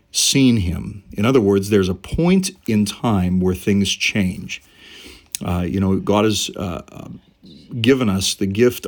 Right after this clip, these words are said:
of the revelation of the Holy Spirit, uh, the filling and the person of the Holy Spirit to, to,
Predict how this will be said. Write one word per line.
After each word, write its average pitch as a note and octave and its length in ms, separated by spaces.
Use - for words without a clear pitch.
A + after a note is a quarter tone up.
of F#2 560
the F#2 100
revelation G#2+ 520
of F#2 80
the F#2+ 80
Holy G#2+ 240
Spirit, A2+ 560
uh, F#2 120
the F2 120
filling C3 480
and G2+ 100
the F#2 80
person C3+ 420
of F#2+ 60
the G2 80
Holy G2 240
Spirit G2 340
to, G2 220
to, - 240